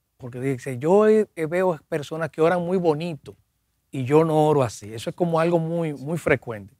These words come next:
Y lo que tú acabas de mencionar, de ir con confianza delante del Señor, es clave. O sea, yo no, yo no voy a, a ser escuchado por lo bonito que sean mis palabras. No, no, no. Yo voy a, a ser escuchado por la obra de Cristo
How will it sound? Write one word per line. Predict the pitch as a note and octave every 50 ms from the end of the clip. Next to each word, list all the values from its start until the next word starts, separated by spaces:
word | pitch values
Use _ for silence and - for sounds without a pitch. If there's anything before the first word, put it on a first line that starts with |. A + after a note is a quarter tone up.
| _ _ _ _ _ _ _ _ _
Y | - D3+
lo | D3 C#3+
que | D3 D3+
tú | C3+ E3
acabas | D#3+ - F#3+ F#3 G3 G3
de | G3 G3
mencionar, | F#3 F#3 F3 - E3+ D#3 D3+ C#3+ C#3 C3
de | B2+ C3+
ir | D#3+ E3+
con | - - F3+ F3+ E3
confianza | - E3 D3 C#3 A2+ - - C3+ C3+ D3+ F3 F#3+ E3+ B2 - B2+
delante | B2 A#2+ A#2+ B2 B2+ B2 B2+
del | B2 B2 B2
Señor, | - - A#2 G#2+ G#2 G2+ _ _ _ _ _ _ _ _ _ _
es | - E3+ E3+
clave. | - - D3 A#2 G2+ G2+ G2 -
O | G2+
sea, | - - D3
yo | C3 C3+ D#3+ F3
no, | F#3+ G3+ G#3 F#3+ D3+
yo | D3+ C#3+ E3 E3 F3+
no | G3 G3+
voy | F#3+ F#3 G3 G3 G3+ G3
a, | G3 F3 - _ _ _ _ _ _ -
a | - C3+
ser | - - F3 E3+ F3+
escuchado | F3+ - - E3+ D3+ C3+ - E3 F3 F#3 F#3+ G3 E3
por | - D#3+ D3+ D3
lo | D3 D3
bonito | C#3+ D3 C#3+ C#3+ D3 D#3 F#3 G#3+ - - A#3+ - _ _ _ _ _ _ _ _ _ _
que | - B2+
sean | - - D3 D3 D#3
mis | D#3 D3
palabras. | - - B2 B2 A#2 A2+ G#2+ G2+ G2 G2+ F#2+ - _ _
No, | C3 C3 C3 B2+
no, | A#2+ A2+
no. | A2 G#2 G2+
Yo | G#2 A#2+ B2
voy | C#3 D#3 D#3+
a, | F3 F3 - _
a | - C#3 C3+ -
ser | - E3 D#3+
escuchado | F3 E3 - E3 C#3 - - D#3+ E3 F3+ E3+
por | E3+ C3+ B2+
la | C3+ C#3
obra | D3+ E3+ E3+
de | D#3+ C#3+ G#2+
Cristo | - D3+ F3 G#3 E3+ - _ - A2 G#2+